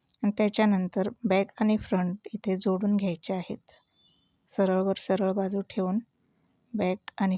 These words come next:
फ्रंट भाग इथे जोडून घेतलेला आहे. त्याला ओव्हरलॉक देखील मी करून घेतलेला आहे आणि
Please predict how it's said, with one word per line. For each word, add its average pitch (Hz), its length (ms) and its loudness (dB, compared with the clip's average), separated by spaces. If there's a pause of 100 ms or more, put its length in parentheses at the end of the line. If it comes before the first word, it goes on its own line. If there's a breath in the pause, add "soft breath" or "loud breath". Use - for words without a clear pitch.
फ्रंट 190 360 0
भाग 208 140 -2 (120)
इथे - 480 -4
जोडून 190 400 2
घेतलेला 190 600 -2
आहे. 190 360 -4 (840 soft breath)
त्याला 190 260 2
ओव्हरलॉक 190 680 0
देखील 220 380 -2
मी 214 200 2 (760)
करून 196 300 2
घेतलेला 185 480 -2
आहे 190 300 -4 (1600)
आणि 196 380 2